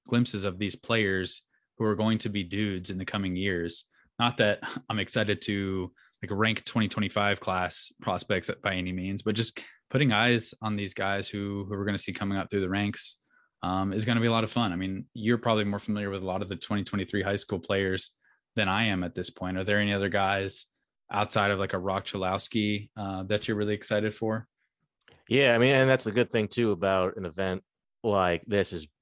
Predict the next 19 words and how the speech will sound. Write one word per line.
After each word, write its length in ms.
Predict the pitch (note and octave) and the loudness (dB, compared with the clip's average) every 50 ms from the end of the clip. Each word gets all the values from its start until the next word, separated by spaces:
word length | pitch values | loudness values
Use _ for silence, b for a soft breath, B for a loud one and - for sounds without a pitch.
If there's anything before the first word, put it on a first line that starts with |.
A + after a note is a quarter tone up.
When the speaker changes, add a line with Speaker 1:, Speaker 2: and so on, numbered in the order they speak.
| _ _ | _ _
Speaker 2:
because 220 | - F2+ G2 F#2 | -4 -2 -2 0
just 140 | E2+ G2+ F2+ | 0 0 2
like 120 | G2 F2+ E2+ | 2 0 0
you 60 | F2 | 0
said, 320 | - - F#2+ E2+ C#2+ D2 - - | 0 2 0 0 0 -4 -6 -2
I 40 | F#2+ | 0
mean, 160 | F#2 F2 E2+ | 0 0 0
the 100 | E2 F#2+ | 0 -2
spring, 800 | - - _ G#2 G2 G2+ G2 G2 F#2 F2+ F2+ E2+ D#2+ D#2 D2 D2+ D#2 - _ _ _ _ _ _ _ _ - - - - | -4 -2 _ 2 4 4 4 2 0 0 -2 -4 -6 -10 -12 -14 -20 -20 _ _ _ _ _ _ _ _ -20 -18 -6 -4
I 80 | G#2+ | -4
mean, 100 | F2+ E2+ | -2 -2
if, 180 | D#2+ - B B B B B B B B B _ | -4 -8 B B B B B B B B B _
you 80 | - G#2+ | -6 -6
know, 80 | F2+ D2+ | -6 -6
for, 240 | - - G2 - - - | -6 -10 -10 -10 -10 -6
for 180 | - F#2 F2+ | -4 -2 -2
scouts, 480 | - - - - F#2 F#2+ F#2+ F#2 - - | -2 -4 -2 0 2 2 2 0 0 0
whether 140 | F#2+ F2+ F2 | 0 2 2
you're 380 | E2+ E2+ E2+ E2 E2 D#2+ D#2+ | 2 2 0 0 -2 -2 -6